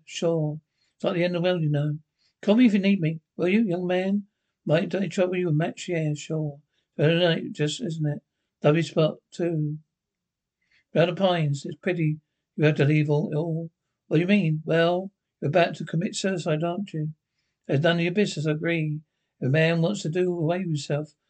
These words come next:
I say that's his decision, nobody else's. But I do think you ought to make a good job of it. It seems that you look, it looks so certain, but you looks very certain to me, frankly. You might end up with nothing more than a head cold. I say, well, what do I risk it?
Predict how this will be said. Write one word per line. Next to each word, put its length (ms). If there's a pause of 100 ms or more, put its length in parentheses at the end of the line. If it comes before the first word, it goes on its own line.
(200)
I 60
say 240
that's 240
his 140
decision, 280
nobody 380
else's. 560 (560)
But 120
I 100
do 200
think 260
you 100
ought 180
to 80
make 200
a 60
good 300
job 220
of 100
it. 180 (580)
It 160
seems 360
that 180 (220)
you 140
look, 260
it 180
looks 280
so 160
certain, 560 (500)
but 120
you 120
looks 540 (520)
very 160
certain 260
to 60
me, 180
frankly. 500 (280)
You 80
might 180
end 140
up 80
with 100
nothing 360
more 220
than 200
a 40
head 200
cold. 300 (400)
I 40
say, 220
well, 160
what 160
do 140
I 80
risk 340
it? 160